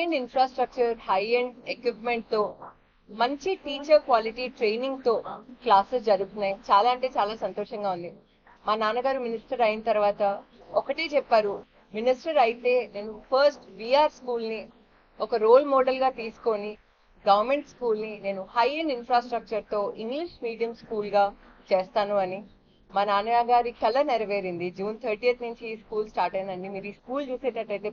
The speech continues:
పిల్లలతో మాట్లాడేటట్టయితే, పేరెంట్స్ తో మాట్లాడేటట్టయితే చాలా అంటే చాలా సంతోషం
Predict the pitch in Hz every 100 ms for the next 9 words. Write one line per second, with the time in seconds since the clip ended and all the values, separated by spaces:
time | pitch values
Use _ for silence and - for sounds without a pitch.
0 | 226 208 247 262 240 208 214 208 208 202
1 | 202 190 196 190 190 202 226 254 226 190
2 | 196 196 202 196 196 175 180 175 - -
3 | - - _ 254 233 285 294 311 277 285
4 | 302 226 247 262 302 285